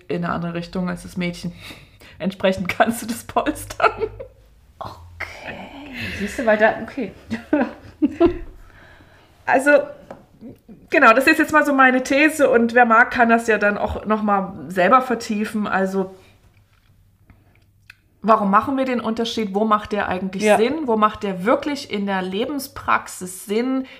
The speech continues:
Speaker 1: Kinder von Baby auf, von, selbst in der Schwangerschaft wird ja schon gemutmaßt, was es wird und so weiter.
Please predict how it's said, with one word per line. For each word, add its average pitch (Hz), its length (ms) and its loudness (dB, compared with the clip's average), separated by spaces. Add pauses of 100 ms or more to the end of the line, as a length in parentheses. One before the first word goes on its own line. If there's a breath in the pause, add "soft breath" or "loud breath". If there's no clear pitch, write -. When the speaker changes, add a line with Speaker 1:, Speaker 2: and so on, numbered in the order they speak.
Speaker 1:
Kinder 226 460 -2
von 180 300 -6 (220 loud breath)
Baby 247 380 0
auf, 220 300 0
von, 175 360 -8 (280 soft breath)
selbst 208 320 -6
in 196 40 -10
der 175 80 -8
Schwangerschaft 226 600 -2
wird 202 160 -10
ja 190 100 -8
schon 190 480 -6
gemutmaßt, 202 720 -4
was 170 140 -10
es 180 160 -18
wird 226 240 -4
und 196 120 -10
so 185 120 -12
weiter. 180 300 -6